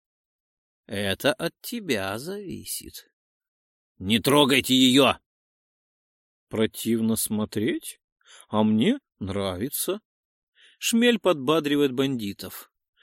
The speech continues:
«Порезвитесь по полной. Жарьте сучку бутылкой и чем угодно. Если через два часа не перезвоню, добейте».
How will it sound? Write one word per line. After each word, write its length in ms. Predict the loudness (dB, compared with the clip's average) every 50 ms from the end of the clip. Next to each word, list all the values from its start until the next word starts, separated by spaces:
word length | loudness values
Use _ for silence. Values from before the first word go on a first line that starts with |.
| _ _ _ _ _
«Порезвитесь 840 | 2 2 4 4 2 0 0 0 2 0 0 0 -2 -2 -4 -2
по 160 | -2 0 -2
полной. 680 | -2 0 0 0 2 2 2 0 0 -2 -4 -6 -8 -12 _ _ _ _ _ _ _ _ _ _ -10
Жарьте 640 | -6 -2 0 2 4 4 4 2 2 0 0 0 0
сучку 420 | 2 0 -2 -2 -4 -4 -4 -2
бутылкой 760 | 2 2 2 2 4 4 4 4 4 2 2 0 0 0 -4 _ _
и 160 | -2 0 2
чем 300 | 4 4 4 2 2 0
угодно. 600 | -2 0 2 4 4 4 2 2 -2 -6 -8 -12 -18 _ _ _ _ _ _ _ _ _ _ _ _ _ _ _ _
Если 360 | 4 4 4 4 4 2 0
через 300 | 0 2 2 2 2 2
два 220 | 2 2 2 2
часа 340 | 2 2 0 0 2 0 0
не 140 | 0 -2 -4
перезвоню, 800 | -2 0 0 0 0 0 -2 -2 -2 -2 0 0 0 -2 -4 -6 _ _ _ _ _ _ _ _ _ _ _ _ -12
добейте». 880 | -6 -2 -2 -2 -2 -2 -4 -6 -6 -8 -8 -10 -12 -12 -12 -12 -14